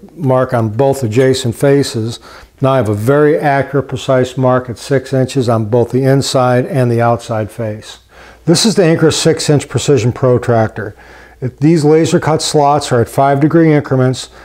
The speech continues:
There's also special slots for twenty-two and a half and sixty-seven and a half each side of ninety. These are one degree, and then on the outside you have half a degree. So let's say I need to make a thirty degree mark.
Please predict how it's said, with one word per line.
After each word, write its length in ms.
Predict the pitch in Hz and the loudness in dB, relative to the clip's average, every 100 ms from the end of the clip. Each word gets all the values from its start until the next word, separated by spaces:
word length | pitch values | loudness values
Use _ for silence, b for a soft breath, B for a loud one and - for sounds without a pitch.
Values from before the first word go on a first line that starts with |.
| B | B
There's 160 | 123 113 | -2 2
also 300 | 135 123 120 | 2 0 -4
special 460 | - 147 135 - | -2 0 0 -2
slots 360 | 123 151 135 139 | -4 0 0 0
for 200 | - 117 | -4 -6
twenty-two 640 | - - 151 143 - 151 | -4 0 0 0 -2 0
and 80 | 147 | 2
a 40 | 139 | 4
half 380 | 135 143 143 | 2 2 0
and 100 | 127 | -4
sixty-seven 720 | 110 - 135 - 127 - 143 135 | -4 -4 -4 -4 -2 0 2 2
and 140 | 127 | 2
a 60 | 117 | 2
half 280 | 127 120 - | 2 0 0
each 260 | 139 127 | -2 0
side 340 | - 135 120 113 | -2 0 2 0
of 100 | 101 | 0
ninety. 540 | 123 127 110 120 - B B B B B B B _ | 2 2 0 -4 -8 B B B B B B B _
These 240 | 127 165 151 | 2 2 4
are 120 | 131 | 2
one 400 | 113 123 175 190 | 2 2 2 2
degree, 640 | 139 120 127 120 127 139 - _ _ _ _ _ _ _ _ _ _ | 2 4 4 2 0 -8 -18 _ _ _ _ _ _ _ _ _ _
and 120 | 135 | 0
then 100 | 131 | 2
on 100 | 127 | 2
the 120 | 123 | 2
outside 600 | 135 165 170 - 131 127 | 2 2 0 0 2 2
you 100 | 123 | 2
have 120 | 127 117 | 2 2
half 380 | 98 151 151 | 0 -2 -2
a 20 | 117 | -2
degree. 540 | 107 107 104 113 - B B | -2 -2 -4 -6 -16 B B
So 160 | - 135 | -8 0
let's 260 | 156 202 - | 0 0 0
say 220 | 180 156 | 2 4
I 20 | |
need 220 | 147 147 | 2 2
to 100 | 131 | 2
make 220 | 131 131 | 0 0
a 60 | 123 | -2
thirty 380 | - 151 139 120 | -2 2 2 2
degree 300 | 113 123 117 | 0 2 2
mark. 420 | 120 117 104 - | 2 2 0 -6